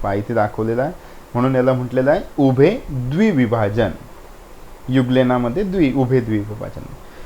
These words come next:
या तिन्ही आकृत्या खूप महत्त्वाच्या आहेत, त्यामुळे लक्षात ठेवा आणि व्यवस्थित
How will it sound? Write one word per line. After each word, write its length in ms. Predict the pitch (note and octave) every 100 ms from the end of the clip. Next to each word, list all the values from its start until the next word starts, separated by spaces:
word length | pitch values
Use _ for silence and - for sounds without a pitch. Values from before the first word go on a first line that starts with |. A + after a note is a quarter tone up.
| - -
या 60 | D3
तिन्ही 320 | F3+ F3 A3
आकृत्या 380 | A3 F3 G3 G3+
खूप 160 | G3+
महत्त्वाच्या 600 | F3+ E3 C#3 C#3 B2+ - A2
आहेत, 200 | A#2 E3+ - - - - - -
त्यामुळे 280 | C3 C3 C3+
लक्षात 300 | A#2 - C#3+
ठेवा 240 | C#3 E3 A#3+ - - - - - -
आणि 180 | C#3
व्यवस्थित 400 | D3 B2+ A#2 -